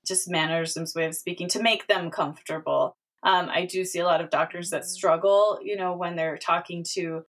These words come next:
Speaker 1: someone with a lower educational level. They start to use all of these, like, words that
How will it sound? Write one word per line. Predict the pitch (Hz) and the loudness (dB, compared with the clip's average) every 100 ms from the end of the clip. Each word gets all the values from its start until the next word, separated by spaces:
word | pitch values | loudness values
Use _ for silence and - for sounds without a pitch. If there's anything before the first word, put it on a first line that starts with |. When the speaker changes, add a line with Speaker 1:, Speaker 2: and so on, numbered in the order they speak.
| - | -2
Speaker 1:
someone | 220 208 190 | 0 0 0
with | 180 180 | -2 0
a | |
lower | 180 180 170 | 2 4 4
educational | 160 170 - 185 185 190 190 190 | 4 -2 -6 -4 -4 -4 -4 0
level. | 185 185 190 202 196 - 170 | 2 2 4 4 4 0 -10
They | 170 | -8
start | - 190 - | 0 0 0
to | 202 | -4
use | 190 190 185 | -2 -2 2
all | 175 175 175 | 2 2 0
of | |
these, | 170 165 156 | -2 -6 -2
like, | 160 147 170 | 0 0 -4
words | 165 170 196 254 277 254 - | -4 0 0 0 -2 -4 0
that | 214 165 - | 2 2 0